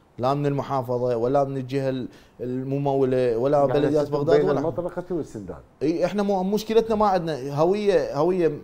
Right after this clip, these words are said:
Speaker 1: يعني ما عندنا مجاري، فما، ما نقدر انه نبلط.
Speaker 2: تبلط حتى بعدين يجي اعمال المجاري
Speaker 1: ما
Speaker 2: تفلش
Speaker 1: يصير.
Speaker 2: التبليط و-
Speaker 1: اي، راح تروح هاي
Speaker 2: صح.
Speaker 1: المليارات يقول لك: "انت ليش بلطت؟ شنو ال-، ال-، دا؟"
Speaker 2: يا، يا.
Speaker 1: استحصلنا مثل ما قلت لك بداية ال-، الحلقة،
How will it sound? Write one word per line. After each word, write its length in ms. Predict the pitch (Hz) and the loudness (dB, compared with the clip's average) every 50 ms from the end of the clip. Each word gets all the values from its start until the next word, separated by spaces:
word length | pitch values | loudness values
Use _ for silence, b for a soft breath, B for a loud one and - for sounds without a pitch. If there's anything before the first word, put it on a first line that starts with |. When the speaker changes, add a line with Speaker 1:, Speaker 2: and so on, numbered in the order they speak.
| - - | -14 -12
Speaker 1:
يعني 300 | 117 127 131 123 131 147 | -6 -4 -4 -2 -2 0
ما 100 | 170 214 | 0 0
عندنا 300 | 220 208 175 170 156 143 | 0 0 -2 -2 -2 -2
مجاري، 360 | 127 131 127 120 117 123 123 | 0 0 0 0 0 -2 -2
فما، 300 | 120 147 151 180 208 208 | -6 -6 -4 -4 -4 -4
ما 180 | 196 202 208 226 | -2 -2 -2 -2
نقدر 400 | 226 202 190 165 156 143 139 117 | -2 -4 0 0 0 0 0 -2
انه 300 | 123 131 127 123 120 117 | -6 -8 -6 -6 -6 -4
نبلط. 300 | 113 107 110 104 101 - - - _ _ - - - - | -2 -2 -4 -4 -4 -10 -16 -20 _ _ -20 -14 -2 4
Speaker 2:
تبلط 300 | 147 147 147 147 139 143 | 4 4 6 4 0 -2
حتى 240 | - 135 127 - | -4 -8 -4 -2
بعدين 380 | 127 120 117 120 123 131 131 131 | 0 0 2 2 2 0 0 0
يجي 200 | 135 120 107 127 | -2 -2 0 -2
اعمال 340 | 117 98 110 123 135 139 139 | -2 0 0 2 2 2 2
المجاري 500 | 151 160 165 165 151 143 175 165 170 143 | 2 0 -2 -2 0 0 0 0 0 -2
Speaker 1:
ما 140 | 139 156 170 | 0 2 2
Speaker 2:
تفلش 140 | 190 - | 2 2
Speaker 1:
يصير. 220 | - 180 185 180 175 | 2 0 0 0 0
Speaker 2:
التبليط 480 | 165 - 147 143 143 143 165 190 190 | 0 -2 -4 -4 -2 -4 -6 -6 -6
و- 40 | 180 | -4
Speaker 1:
اي، 260 | 151 135 151 165 170 170 | 0 0 0 2 2 2
راح 140 | 170 170 151 | 2 2 0
تروح 300 | 156 - 175 170 - 160 | -2 -4 -4 -4 0 2
هاي 80 | 170 165 | 2 2
Speaker 2:
صح. 60 | 156 | 2
Speaker 1:
المليارات 540 | 156 165 160 160 165 160 156 165 170 170 170 | 0 0 2 4 4 6 6 4 4 2 0
يقول 180 | 165 165 170 | -4 0 0
لك: 140 | 165 - - | 0 -2 -2
"انت 120 | 151 - | -6 -6
ليش 260 | 170 165 196 185 - - | -4 -4 -4 -6 -4 0
بلطت؟ 440 | 147 147 143 139 131 - 131 127 | 0 2 2 2 0 -2 -6 -8
شنو 220 | - - 165 151 143 | -8 -10 -8 -8 -8
ال-، 200 | 131 120 117 101 | -8 -8 -8 -8
ال-، 200 | 101 107 110 110 | -8 -8 -6 -4
دا؟" 180 | 110 104 101 - b b b b - | -6 -6 -6 -8 b b b b -8
Speaker 2:
يا، 160 | 123 123 131 | -4 -2 0
يا. 200 | 139 135 147 170 151 | 0 0 0 -2 -6
Speaker 1:
استحصلنا 800 | 123 - - 170 151 - - - 185 202 202 196 196 208 220 220 | -8 -2 2 2 2 2 4 2 2 2 2 -2 -4 -6 -6 -6
مثل 200 | 196 180 165 190 | -6 -4 -2 -2
ما 100 | 180 170 | 0 0
قلت 200 | 160 156 151 151 | -2 -2 -2 -4
لك 100 | 156 139 | -6 -6
بداية 280 | 147 151 160 160 156 151 156 | -4 -2 -2 0 -2 -2 -4
ال-، 580 | 156 147 139 127 127 113 82 73 85 85 - - - - - - - - - _ _ - | -6 -6 -6 -8 -8 -8 -10 -10 -12 -14 -14 -16 -18 -20 -20 -20 -20 -20 -20 _ _ -18
الحلقة، 440 | - - 151 143 139 - 117 120 131 | -8 -4 -4 -4 -2 -2 -4 -4 -4